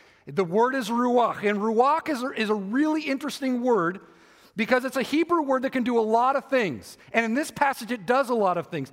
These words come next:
It can be translated sometimes as spirit. It can be translated sometimes as wind.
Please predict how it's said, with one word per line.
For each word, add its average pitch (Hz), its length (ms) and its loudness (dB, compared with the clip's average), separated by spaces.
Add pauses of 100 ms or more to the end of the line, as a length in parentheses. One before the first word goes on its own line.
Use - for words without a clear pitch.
(180)
It - 140 -4
can 285 120 0
be 285 120 0
translated 247 580 0
sometimes 262 580 -2
as 208 200 0
spirit. 233 680 -2 (1600)
It 226 100 -2
can 254 120 -2
be 240 140 -2
translated 240 520 0
sometimes 240 460 0
as 208 200 0
wind. 233 560 0